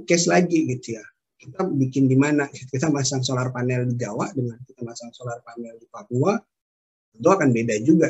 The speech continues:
gitu kan ya harganya gitu. Baterai juga kita ngangkut sampai ke sana gitu. Baterainya fabrikasi di Indonesia apa impor, itu juga akan beda.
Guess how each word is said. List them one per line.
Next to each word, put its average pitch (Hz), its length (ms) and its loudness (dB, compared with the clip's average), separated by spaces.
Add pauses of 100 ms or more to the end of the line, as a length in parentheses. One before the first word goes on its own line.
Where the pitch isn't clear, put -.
gitu 110 240 -14
kan 113 160 -4
ya 127 160 0
harganya 110 560 -12
gitu. - 240 -20
Baterai 113 560 -6
juga 117 240 -8
kita 151 320 -8
ngangkut 127 320 -2
sampai 123 320 -12
ke 131 40 -8
sana 120 360 -6
gitu. - 400 -16
Baterainya 123 480 0
fabrikasi 123 640 -4
di 117 240 -6 (160)
Indonesia 117 720 -4
apa - 320 -14
impor, 180 480 -4 (600)
itu 151 320 6
juga 120 200 2
akan 117 160 -4
beda. 110 220 -10